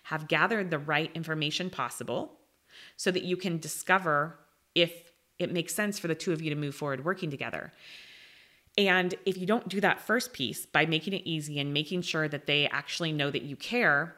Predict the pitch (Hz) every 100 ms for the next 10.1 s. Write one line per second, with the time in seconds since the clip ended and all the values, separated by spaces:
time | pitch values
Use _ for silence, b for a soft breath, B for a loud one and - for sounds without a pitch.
0 | - 226 247 254 214 185 - 185 180 165
1 | - 143 - 285 240 220 175 - 226 185
2 | 175 160 - 220 208 - 151 139 160 -
3 | 185 185 180 175 160 165 208 233 214 196
4 | 170 175 170 160 208 214 185 151 151 151
5 | 160 165 156 170 160 151 151 151 - 147
6 | 147 139 143 147 147 135 135 139 139 131
7 | 127 - - 147 - - 156 151 147 135
8 | 165 B B - 185 165 190 185 196 185
9 | 180 180 - 156 - 180 180 - 147 -